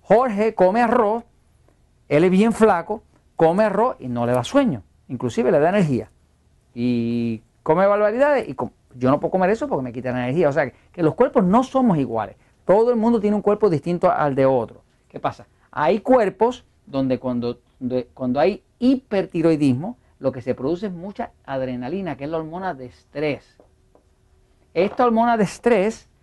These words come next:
obliga al cuerpo a producir insulina y la insulina te engorda. Quiere decir que si una persona tiene hipertiroidismo, si ese hipertiroidismo lo que está afectando es sus glándulas adrenales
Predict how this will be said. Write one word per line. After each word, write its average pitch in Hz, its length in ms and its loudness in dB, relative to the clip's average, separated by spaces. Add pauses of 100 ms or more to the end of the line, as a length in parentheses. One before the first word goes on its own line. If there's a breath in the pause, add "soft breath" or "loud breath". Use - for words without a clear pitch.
(140)
obliga 160 580 0
al 202 120 -2
cuerpo 190 340 -2
a 170 80 0
producir 147 560 -6
insulina 147 960 -6 (400 soft breath)
y 147 140 -8
la 139 100 -2
insulina 170 580 -2
te - 60 -10
engorda. 127 600 -2 (720)
Quiere 160 240 2
decir 185 440 -2
que 143 120 -2
si 143 120 -4
una 175 140 2
persona 190 560 -2 (260)
tiene 175 320 -4
hipertiroidismo, 226 960 2 (200)
si 156 300 0
ese 254 240 0
hipertiroidismo 208 720 0
lo 147 100 0
que 123 100 -8
está 165 180 -4
afectando 208 520 -6
es 175 60 -8
sus 147 140 -8
glándulas 180 440 2
adrenales 208 600 2